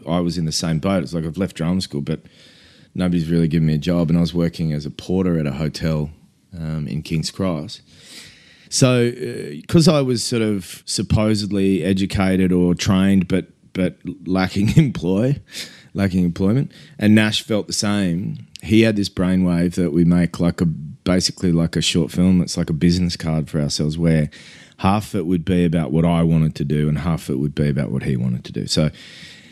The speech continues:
it was me and another guy buying a gun off two other guys and then we steal the guns. So the first part is this tense, you know,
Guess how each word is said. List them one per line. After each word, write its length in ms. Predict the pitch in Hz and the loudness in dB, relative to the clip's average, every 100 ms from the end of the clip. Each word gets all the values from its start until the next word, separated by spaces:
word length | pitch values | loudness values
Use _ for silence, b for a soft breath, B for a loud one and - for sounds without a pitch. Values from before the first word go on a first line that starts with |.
| B - | B 2
it 100 | 82 | 4
was 180 | 85 95 | 4 8
me 540 | 104 104 104 104 98 85 - | 8 8 8 6 4 -4 -6
and 300 | 95 90 90 | -2 0 2
another 260 | 92 92 | 2 2
guy 320 | 87 87 82 | 4 4 4
buying 480 | 80 87 90 85 87 | 2 2 4 4 4
a 60 | 78 | 2
gun 580 | - 90 85 80 92 107 - 80 | 2 4 4 4 2 -2 -10 -8
off 200 | 71 - | -8 -6
two 240 | - 87 82 | 2 4 6
other 160 | 85 | 4
guys 640 | 78 80 78 85 101 - - - | 4 2 4 2 0 -6 -8 0
and 220 | 80 82 | 4 6
then 380 | 80 80 78 - _ _ _ b b b b b b - | 6 4 2 -4 _ _ _ b b b b b b -4
we 580 | 90 90 87 85 82 82 | 4 8 8 8 6 4
steal 320 | - 95 82 | 2 2 2
the 80 | 80 | 2
guns. 440 | 87 85 76 80 | 2 2 2 0
So 240 | - 87 | 0 2
the 140 | 82 82 | 2 0
first 400 | - 98 98 - _ _ - | 0 2 2 0 _ _ -2
part 240 | 95 85 | 0 2
is 120 | 82 | 0
this 120 | 80 - | -4 -8
tense, 560 | - 92 82 - - | -2 0 0 -2 -2
you 80 | 82 | 2
know, 280 | 80 78 | 4 4